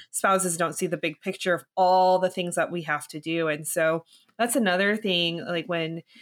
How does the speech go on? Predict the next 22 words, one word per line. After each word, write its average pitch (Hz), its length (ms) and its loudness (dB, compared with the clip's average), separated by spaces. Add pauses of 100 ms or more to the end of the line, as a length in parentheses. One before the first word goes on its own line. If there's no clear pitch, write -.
(220)
my 180 140 0
girls 180 280 2
were 170 100 -2
really 165 300 0
little, 165 720 2 (380)
it 185 180 0
was 170 240 -2 (320)
really 185 260 2
asking 180 400 -2
the 165 80 -2
question, 170 540 -4
and 175 220 -6
my 185 100 -2
husband 196 300 -2
would 165 100 -2
ask 156 160 -2
the 170 80 -10
question 160 320 -6
to - 120 -14
me 147 120 -12
too, 196 240 -4
like, 147 200 -2